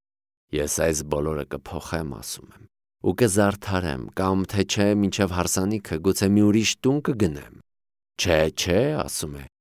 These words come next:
"այստեղ ոչինչ չփոխես, այսպես էլ կապրենք։ Ես ուզում եմ քո մայրիկի մոտ ապրել, երբ քո կինը դառնամ"։ Ես նրան տարա մայրիկիս մոտ, դեպի նա հարգալիր էր, ինչպես հարազատ աղջիկը։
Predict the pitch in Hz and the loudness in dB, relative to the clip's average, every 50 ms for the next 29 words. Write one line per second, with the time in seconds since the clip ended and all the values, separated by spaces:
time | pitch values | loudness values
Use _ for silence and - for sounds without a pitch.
0 | _ _ - - 87 85 - - 107 107 98 98 95 98 95 - 104 104 - - | _ _ -2 0 0 0 2 2 2 2 4 4 2 2 2 0 -4 -6 -4 -6
1 | - - - 113 117 113 - - 131 131 131 - 76 76 - - 80 78 - - | -8 -6 -4 -4 -4 -4 -2 -2 -4 -2 -2 -2 -4 -4 -4 -4 -4 -4 -2 -2
2 | 90 92 98 - - 117 123 127 - - - 160 165 160 131 127 - - _ _ | -2 -2 -4 -4 -4 -4 -4 -4 -6 -8 -8 -6 -6 -6 -8 -10 -12 -16 _ _
3 | _ _ - - 101 92 - 101 95 98 101 98 98 95 - - 95 90 92 92 | _ _ 4 6 6 6 6 4 4 4 4 4 4 2 0 2 2 2 4 4
4 | 95 92 104 104 101 - 113 127 143 160 165 - - 85 73 67 - - 82 80 | 2 2 0 -2 -2 -2 -4 -2 -4 -4 -4 -2 -2 -2 -2 -2 -2 -2 0 0
5 | 82 87 87 92 87 80 - - - 92 87 - - - 80 76 73 71 71 67 | 2 4 4 4 4 4 0 0 0 0 0 0 -2 -4 -4 -4 -2 -4 -6 -4
6 | 71 73 73 71 71 71 71 - - - - - _ _ _ _ _ _ _ _ | -4 -4 -4 -6 -8 -10 -12 -14 -16 -20 -20 -20 _ _ _ _ _ _ _ _
7 | _ _ _ _ _ _ _ 80 78 80 - - 98 101 110 131 139 123 71 - | _ _ _ _ _ _ _ 0 0 0 2 2 2 4 4 4 2 2 0 2
8 | 92 92 101 110 107 95 87 87 87 80 92 87 - - 98 92 - - 85 78 | 4 4 4 4 4 2 2 0 0 0 -2 -2 -2 -2 -2 -2 -2 -4 -4 -4
9 | 73 73 73 - - - - _ _ _ _ - 92 85 - 92 90 87 95 95 | -4 -6 -8 -10 -12 -18 -20 _ _ _ _ 0 0 0 0 0 0 0 0 0
10 | 90 87 98 101 107 104 107 107 107 107 104 101 95 90 - - - - - _ | 0 0 0 0 0 0 0 0 0 0 -2 -4 -4 -6 -6 -8 -12 -14 -16 _
11 | _ _ _ _ - 82 82 - - 92 90 87 92 85 85 90 87 82 92 95 | _ _ _ _ -6 -4 -4 -2 0 -2 0 0 0 0 2 2 2 0 0 -2
12 | - 101 104 104 - - - - - - - - - - | 0 -2 -2 -2 -6 -8 -8 -8 -8 -8 -10 -14 -18 -20